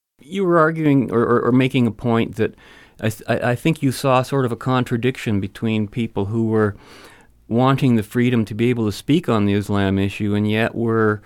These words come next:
also disdaining Holocaust deniers. Did, where, where did you see that?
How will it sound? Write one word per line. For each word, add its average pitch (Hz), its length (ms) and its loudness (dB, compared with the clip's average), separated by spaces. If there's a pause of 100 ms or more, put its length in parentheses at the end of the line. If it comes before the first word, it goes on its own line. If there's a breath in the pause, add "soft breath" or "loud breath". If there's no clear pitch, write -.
(220 loud breath)
also 110 720 2 (640)
disdaining 120 680 2
Holocaust 131 640 0
deniers. 92 580 -4
Did, 135 240 -6
where, 220 220 4
where 240 160 2
did 247 120 -2
you 233 80 2
see 208 220 -2
that? - 380 2